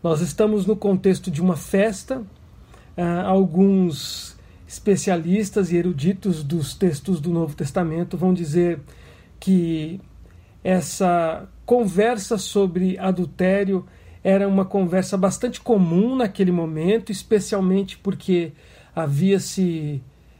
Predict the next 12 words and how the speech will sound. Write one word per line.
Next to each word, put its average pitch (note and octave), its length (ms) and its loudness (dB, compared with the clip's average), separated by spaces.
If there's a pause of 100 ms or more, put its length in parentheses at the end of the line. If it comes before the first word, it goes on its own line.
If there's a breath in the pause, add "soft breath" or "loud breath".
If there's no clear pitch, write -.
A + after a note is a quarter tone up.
(120)
ah, - 260 -10
havia F#3 400 0
notícias G#3+ 840 0
de D3+ 120 -8
que G#3+ 200 -4
muitos A3 640 0
líderes, F3+ 680 0
inclusive F#3+ 520 -2
líderes F#3 440 2
judaicos, D#3+ 720 -2
líderes F3 320 -2
judeus, D3 800 -2